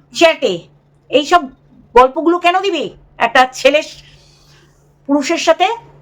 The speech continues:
কেন দিবি এগুলো বলার? তুই তোর পোষ্যের দিব্যি কাটছিস। তুই কত বড় মিথ্যেবাদী। পোষ্যের দিব্যি কেটে বলছিস যে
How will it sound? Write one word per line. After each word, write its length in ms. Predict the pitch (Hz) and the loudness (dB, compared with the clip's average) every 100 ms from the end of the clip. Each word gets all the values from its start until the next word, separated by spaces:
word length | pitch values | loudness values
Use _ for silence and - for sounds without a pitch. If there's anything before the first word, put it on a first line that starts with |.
| - | -6
কেন 180 | 302 349 | -2 -2
দিবি 520 | 370 403 392 277 196 _ _ _ _ _ _ _ _ | -2 -2 -2 -4 -10 _ _ _ _ _ _ _ _
এগুলো 220 | 208 226 233 | -2 2 4
বলার? 380 | 220 294 349 - _ _ _ _ _ - | 4 2 0 -8 _ _ _ _ _ -4
তুই 480 | 233 302 339 330 - _ _ | -2 0 -2 -6 -14 _ _
তোর 140 | 269 262 | -2 2
পোষ্যের 420 | 277 277 349 302 | 2 2 -2 -2
দিব্যি 220 | 285 277 | -2 -2
কাটছিস। 420 | 269 214 196 - | 0 0 -4 -14
তুই 100 | 262 254 | -10 -2
কত 140 | 254 | 0
বড় 180 | 294 311 | 2 0
মিথ্যেবাদী। 520 | 269 262 269 - 180 - _ _ _ - | -2 0 2 2 -4 -20 _ _ _ -6
পোষ্যের 300 | 247 - 277 | -4 -2 -4
দিব্যি 200 | 277 285 | -4 -2
কেটে 180 | 294 294 | -2 0
বলছিস 480 | 285 277 403 427 - _ _ 214 | -2 -2 -4 -4 -16 _ _ -2
যে 280 | 226 294 | 2 2